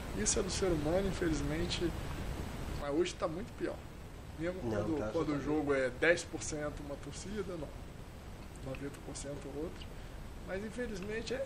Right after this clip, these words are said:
Speaker 1: é triste, porque o futebol é um esporte tão popular, né, cara? Se a gente pudesse respeitar um pouquinho mais, né, o direito de escolha do outro, assim.
Speaker 2: Exatamente.
Speaker 1: Chegar lá só pra torcer mesmo pro seu time, extravasar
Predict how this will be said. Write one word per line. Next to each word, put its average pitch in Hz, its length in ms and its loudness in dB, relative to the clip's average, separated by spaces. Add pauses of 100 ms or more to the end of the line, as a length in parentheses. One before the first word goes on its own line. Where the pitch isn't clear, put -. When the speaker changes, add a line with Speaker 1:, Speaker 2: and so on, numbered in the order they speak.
Speaker 1:
é 233 160 -2
triste, 247 360 -2
porque 202 280 -2
o 233 340 2
futebol 220 640 -2 (100)
é 180 40 -4
um 180 40 -4
esporte - 340 -4
tão 220 120 -8
popular, 180 520 -4
né, 185 220 -4
cara? - 180 -6 (580)
Se 151 60 -4
a - 20 -2
gente 151 180 -4 (120)
pudesse 156 360 -2
respeitar 160 420 -4
um 165 120 -2
pouquinho 170 400 -6
mais, 160 220 -2
né, 147 120 -4
o 143 220 -4
direito 143 300 -2
de - 180 -8
escolha 143 460 -6
do 139 120 -4
outro, 143 200 -6
assim. 160 280 -4 (220)
Speaker 2:
Exatamente. 113 460 2
Speaker 1:
Chegar 208 260 2
lá 233 180 2
só 240 120 -2
pra 269 140 -2 (140)
torcer 214 360 -2
mesmo 220 180 -2
pro - 100 -10
seu 196 220 -2
time, 220 220 -6 (200)
extravasar 165 760 0